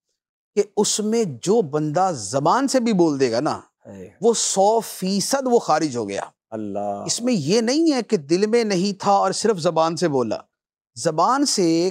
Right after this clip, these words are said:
Speaker 1: کلمہ کفر بولنے کی جو اجازت ہے، وہ قرآن مجید نے واضح طور پہ صرف ایک صورت میں دی ہے۔ فرمایا، "اِلَّا مَنْ اکرہ"،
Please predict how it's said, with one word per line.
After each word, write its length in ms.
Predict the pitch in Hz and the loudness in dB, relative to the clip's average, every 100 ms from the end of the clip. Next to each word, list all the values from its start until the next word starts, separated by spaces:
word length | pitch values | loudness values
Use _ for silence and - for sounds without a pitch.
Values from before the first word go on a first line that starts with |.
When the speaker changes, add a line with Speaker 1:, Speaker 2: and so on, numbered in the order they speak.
| - | -4
Speaker 1:
کلمہ 360 | - 165 175 202 214 208 | -4 -2 0 0 -2 -4
کفر 260 | - 240 254 | -8 -2 0
بولنے 600 | 226 151 147 151 180 165 | 2 2 2 0 0 -2
کی 240 | 143 151 | -4 -8
جو 160 | 156 165 160 | -4 -4 -4
اجازت 600 | 151 131 131 147 202 160 | -10 -4 0 0 0 -4
ہے، 320 | 117 117 131 - _ _ - | -4 -2 -4 -8 _ _ -2
وہ 100 | 220 - | -2 0
قرآن 320 | 175 160 202 | 0 2 0
مجید 480 | 220 151 120 139 156 | 0 -2 -4 -6 -4
نے 160 | 202 196 127 156 | -2 -2 -4 0
واضح 240 | 175 202 220 | 2 2 2
طور 160 | 170 165 | 2 0
پہ 160 | - | -2
صرف 300 | 196 226 214 - | 0 0 -2 0
ایک 180 | 190 190 | 0 2
صورت 220 | 190 175 | 2 2
میں 160 | 165 151 | 0 -2
دی 200 | 110 95 | -2 -8
ہے۔ 40 | - _ _ _ _ _ _ _ _ _ _ _ _ _ _ _ - | -12 _ _ _ _ _ _ _ _ _ _ _ _ _ _ _ -4
فرمایا، 340 | 156 170 214 240 - | -2 0 0 -2 -2
"اِلَّا 480 | 196 180 170 196 220 | -2 0 2 2 2
مَنْ 300 | 180 170 196 - | 0 -2 -2 -4
اکرہ"، 500 | 240 - - 165 117 | -4 0 2 2 0